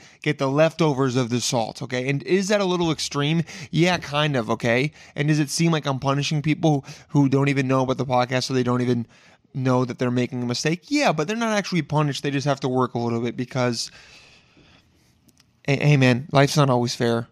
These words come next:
okay? But, but those people should still come in. You know what I mean? They're only gonna mine for a little bit. You only, your,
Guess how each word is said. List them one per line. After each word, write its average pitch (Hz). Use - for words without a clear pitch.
okay? 123
But, 131
but 139
those 151
people 135
should 120
still 123
come 123
in. -
You 139
know 135
what 131
I 127
mean? 127
They're 185
only 233
gonna 190
mine 139
for 127
a 120
little 120
bit. 104
You 175
only, 185
your, 180